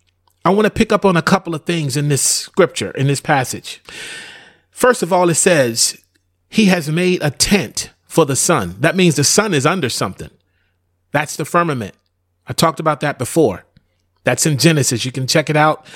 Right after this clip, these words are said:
Look it up for yourself. Go back to Think It Not Strange, and there's a few things in there I said about that. Uh, Think It Not Strange is a program. I think it's number four or three or something like that.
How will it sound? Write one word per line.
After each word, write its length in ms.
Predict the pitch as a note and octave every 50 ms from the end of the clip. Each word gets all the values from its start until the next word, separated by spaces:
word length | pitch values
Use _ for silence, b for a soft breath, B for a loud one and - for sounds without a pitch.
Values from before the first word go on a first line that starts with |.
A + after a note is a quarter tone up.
| B B B B B B B B
Look 160 | B2+ G#2 -
it 100 | D#3 D#3
up 140 | D#3 - -
for 80 | D#3+
yourself. 500 | D#3+ D#3 C#3+ - - F3 D#3 A#2 G2+ -
Go 140 | - C#3 D#3
back 260 | D3 D#3+ D#3 D3 -
to 380 | - - E3+ D#3 C#3+ C#3 C3 - _ _ _ _ _ _ _ _ _
Think 220 | - F3 F3 D#3+ E3+
It 80 | D3+
Not 200 | E3+ D#3+ D3 D3
Strange, 440 | - - - E3 D3+ C#3 A#2+ A#2 A2+
and 120 | A#2 A2+
there's 200 | F#2+ A2+ A#2+ -
a 60 | - -
few 180 | - F3 E3
things 300 | C#3+ - E3 E3 D3+ B2
in 80 | C3+ C3+
there 100 | C3+ B2+
I 60 | B2+
said 220 | - - D#3+ D3+
about 240 | C#3 B2 A#2 A2 -
that. 320 | - G#2+ F#2 - - _ _ _ _ _ _ _ _ _ _ _ _ _ b b _ -
Uh, 200 | C3 B2 A#2 A2+
Think 400 | G#2+ B2 B2 - - F3+ F3 D3
It 80 | D#3+ D#3
Not 160 | D#3 C#3+ C3+
Strange 320 | - - E3+ D#3 C#3+ B2
is 100 | B2 A#2
a 60 | D3+ B2+
program. 420 | - - E3+ D#3 C3 A#2+ B2+ A#2+
I 60 | B2
think 200 | A#2+ - D3 C3+
it's 140 | C#3+ C3 -
number 200 | D#3 D3+ C#3+ C3+
four 400 | - - - E3 E3 D#3+ D3+ B2+
or 20 |
three 320 | A#2+ - D3 D3 D#3 D3+ C#3+
or 60 | C3
something 300 | - - C#3 A#2 - A#2
like 180 | A2 G#2+ F#2+ -
that. 320 | A2 F#2+ E2 - -